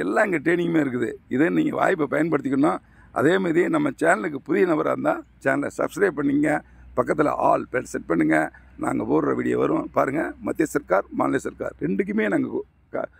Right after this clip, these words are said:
உங்களுக்கு வீடியோ போடுறோம். யார் யாருக்கு என்ன படிச்சிருக்கீங்க, யாரை எலிஜிபிளோ நீங்க யூஸ் பண்ணீங்க, அப்ளை பண்ணுங்க. அதுக்கான ஃபிசிக்கல் ரிட்டனுக்கு நாங்க கிளாஸ் தர்றோம். விருப்பம் உள்ளவங்க நம்ம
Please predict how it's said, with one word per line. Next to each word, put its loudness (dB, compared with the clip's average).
உங்களுக்கு 2
வீடியோ 2
போடுறோம். -6
யார் 2
யாருக்கு 0
என்ன 0
படிச்சிருக்கீங்க, -2
யாரை 2
எலிஜிபிளோ -2
நீங்க 0
யூஸ் 0
பண்ணீங்க, -4
அப்ளை 0
பண்ணுங்க. -2
அதுக்கான 0
ஃபிசிக்கல் 0
ரிட்டனுக்கு -2
நாங்க -2
கிளாஸ் -6
தர்றோம். -2
விருப்பம் 0
உள்ளவங்க 0
நம்ம 2